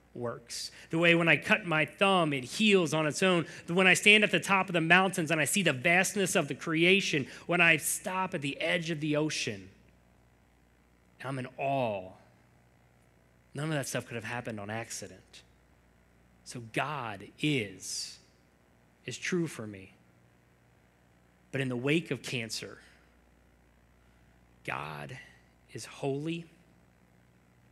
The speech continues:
That one's a little bit harder for me to accept. God is holy. So let's get into that holy word. Let's get a little deeper and try to understand what it means.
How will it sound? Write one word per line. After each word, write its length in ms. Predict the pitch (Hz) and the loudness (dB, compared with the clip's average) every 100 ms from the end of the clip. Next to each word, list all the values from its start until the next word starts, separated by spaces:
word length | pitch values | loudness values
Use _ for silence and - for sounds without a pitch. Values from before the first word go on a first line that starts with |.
| _ _ | _ _
That 160 | 139 185 | -4 -2
one's 160 | 165 | -4
a 60 | 147 | -4
little 200 | 135 139 | -4 -4
bit 120 | 131 | -6
harder 400 | 120 139 127 117 | -4 -4 -2 -6
for 120 | - | -10
me 440 | 120 120 113 107 - - _ _ - | -10 -8 -6 -8 -12 -20 _ _ -10
to 80 | 113 | -8
accept. 560 | - 131 110 - - - _ _ _ _ _ _ _ _ _ _ _ _ _ _ _ _ _ _ _ _ _ _ | -6 -6 -6 -10 -20 -20 _ _ _ _ _ _ _ _ _ _ _ _ _ _ _ _ _ _ _ _ _ _
God 160 | 120 120 | -10 -8
is 100 | 123 | -10
holy. 520 | - 113 107 101 104 _ _ _ _ _ _ _ _ _ | -12 -12 -12 -16 -20 _ _ _ _ _ _ _ _ _
So 120 | - | -4
let's 100 | 160 | -2
get 160 | - 196 | 6 6
into 200 | 190 175 | 6 4
that 260 | 151 143 - | 2 2 0
holy 320 | 175 160 151 | -2 0 0
word. 220 | 139 127 | 0 0
Let's 140 | 151 156 | -2 2
get 140 | 196 | 2
a 80 | 180 | 4
little 340 | 170 165 156 | 2 0 -2
deeper 360 | 147 160 147 151 | -2 -2 0 -2
and 100 | 131 | 0
try 140 | 160 | 0
to 120 | 143 | 0
understand 1040 | - 165 160 156 156 - 160 147 143 139 135 - - _ | -2 -4 -2 -4 -6 -2 0 2 0 -6 -10 -16 -20 _
what 120 | 139 | -4
it 100 | 127 | -4
means. 640 | 123 117 104 104 - - - | -4 -6 -6 -12 -16 -16 -18